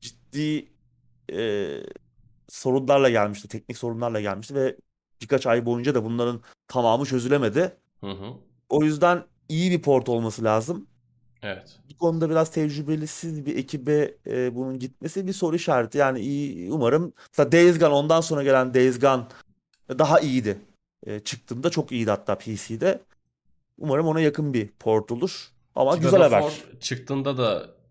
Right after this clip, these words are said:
Speaker 2: cihazlarda zar zor çalışan bir oyundu. Cihazı
Speaker 1: Tabii.
Speaker 2: çok zorlayan bir oyundu.
Speaker 1: Tabii.
Speaker 2: Valla artık herhalde bir devrin sonuna resmi olarak
Speaker 1: Geldik.
Speaker 2: geliyoruz. Tamam, yani,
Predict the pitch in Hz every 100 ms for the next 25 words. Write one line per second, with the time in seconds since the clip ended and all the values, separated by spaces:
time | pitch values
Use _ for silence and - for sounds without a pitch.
0 | - 101 110 117 113 107 135 113 113 113
1 | 107 95 95 92 90 90 87 87 87 123
2 | 104 95 151 113 - 98 101 98 98 101
3 | 98 90 82 85 123 170 - _ _ _
4 | _ _ _ _ _ _ _ _ _ -
5 | 110 120 110 117 160 139 104 104 147 139
6 | - - _ _ _ _ _ _ - 113
7 | 117 123 127 127 127 127 107 110 135 -
8 | - _ _ _ _ _ _ - 110 120
9 | - 117 123 165 175 127 120 92 - 120
10 | 120 95 104 107 107 107 -